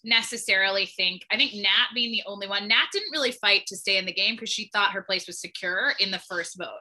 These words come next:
She even says this at Final Tribal. She's like, "I thought people would see my physical strength as an asset, so I didn't build a relationship. I didn't do what I needed to do to, like, stay in the game."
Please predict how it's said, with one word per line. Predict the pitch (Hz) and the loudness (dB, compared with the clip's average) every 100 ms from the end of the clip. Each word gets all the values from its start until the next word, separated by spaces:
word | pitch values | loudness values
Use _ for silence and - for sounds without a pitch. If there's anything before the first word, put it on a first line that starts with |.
| - | -4
She | - 262 | 2 4
even | 254 | 4
says | 240 233 220 | 4 2 0
this | 208 | -4
at | 175 | -4
Final | 190 180 | -4 -4
Tribal. | 190 269 262 | 0 2 2
She's | 247 214 | 0 0
like, | 214 | 0
"I | 208 | 0
thought | - 226 226 | 2 0 0
people | 240 226 | -4 -6
would | 208 | -6
see | 214 | 0
my | 190 185 | 0 0
physical | 196 196 196 | -4 -4 -6
strength | - 190 185 - | -2 0 -2 -2
as | 180 | -4
an | 170 165 | 0 0
asset, | 185 - 262 285 - _ | 0 2 4 6 2 _
so | - 214 | -6 2
I | 214 214 | 4 4
didn't | 214 202 | 2 -2
build | 214 | -4
a | 208 | 0
relationship. | 202 185 196 190 - | 0 -2 -2 -2 0
I | 202 | 0
didn't | 196 | 0
do | 185 | -4
what | 185 | -2
I | 180 | -2
needed | 180 180 175 | -2 -2 -4
to | 175 | -4
do | 175 | -2
to, | 202 | 2
like, | 202 175 | 2 2
stay | - 202 190 | 0 2 2
in | 175 175 | 0 -4
the | 165 | -8
game." | - - | -10 -14